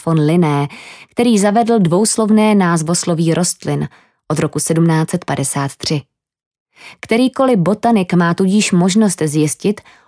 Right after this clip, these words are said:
o kterém druhu se zrovna píše nebo mluví, a je možné také určit, kdo a kde daný druh poprvé popsal.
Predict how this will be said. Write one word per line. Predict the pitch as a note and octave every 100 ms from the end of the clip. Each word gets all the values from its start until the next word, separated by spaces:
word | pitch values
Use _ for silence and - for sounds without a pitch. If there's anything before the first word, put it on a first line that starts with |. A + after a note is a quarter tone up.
| _
o | -
kterém | - A#3+ B3+ A3+
druhu | E3+ F#3 G3
se | A3+ G3+
zrovna | F3+ F3+ G#3
píše | G3+ G3 G3+ - F3+
nebo | E3+ E3
mluví, | E3+ F#3 F#3+ D#3 C#3 - - _ _ F3
a |
je | F3
možné | F3 E3+ F#3+ F#3
také | F#3 F#3 E3+
určit, | D3 D3 - G3+ G#3+ _ _
kdo | D#3 E3 G#3+ -
a | G3
kde | D#3 D3 F#3+
daný | F#3+ G3 F#3 C#3+
druh | C#3 F#3 G3+ -
poprvé | F3+ F3+ F3 E3+ D#3+
popsal. | F3 - - C#3 C#3